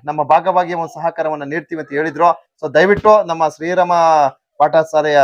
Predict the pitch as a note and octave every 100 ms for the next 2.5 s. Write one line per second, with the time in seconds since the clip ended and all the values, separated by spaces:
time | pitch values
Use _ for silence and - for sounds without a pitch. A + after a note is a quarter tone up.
0 | B2+ C3+ D3 F#3+ F3 F3 E3 E3 F3 F3
1 | _ _ - B2 D#3+ F#3 A#3+ - A#3+ A3
2 | G3 F#3 C#3 -